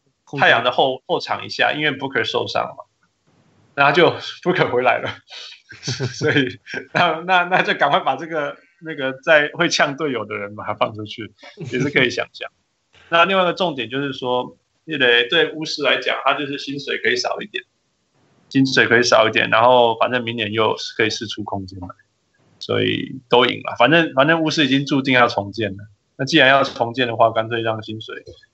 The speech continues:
Speaker 2: 越，越，越，越有弹性越好，也是这样子。不然 Kelly Oubre 的虽然薪水很低，便宜，但是他的，他还有好几年在薪水部上。Fu, what do you think?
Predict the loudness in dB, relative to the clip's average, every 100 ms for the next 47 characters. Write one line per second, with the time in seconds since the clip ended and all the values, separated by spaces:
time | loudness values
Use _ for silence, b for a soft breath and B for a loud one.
0 | _ 0 4 4 4 4 4 2 2 4
1 | 4 0 _ _ _ 2 2 2 -2 -2
2 | -2 -2 -6 -6 -6 -4 -6 -8 -14 -16
3 | _ _ _ _ _ _ _ _ -12 -8
4 | -6 -2 -2 -2 -10 0 2 4 4 4
5 | 4 0 -2 0 0 -2 _ 2 2 2
6 | 0 2 2 0 -8 -8 -8 -4 -2 -2
7 | 0 0 2 0 0 -2 -4 0 2 4
8 | 2 0 -8 -14 -20 _ -20 _ _ _
9 | -8 -8 -6 -10 -8 -10 _ _ -20 _
10 | -8 -6 -6 -8 -10 -20 -20 _ _ _
11 | _ _ _ 6 8 8 8 6 2